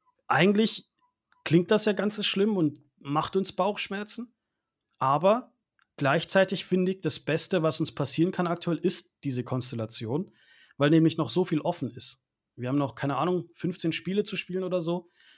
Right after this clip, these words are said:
Ähm, da kann alles sich noch ganz schnell verändern.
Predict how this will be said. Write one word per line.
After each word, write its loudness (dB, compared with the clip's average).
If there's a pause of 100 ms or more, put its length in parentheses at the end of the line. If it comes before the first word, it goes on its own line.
(160)
Ähm, 0 (260)
da 0
kann 2
alles 2
sich -6
noch -4
ganz 0
schnell -2
verändern. -2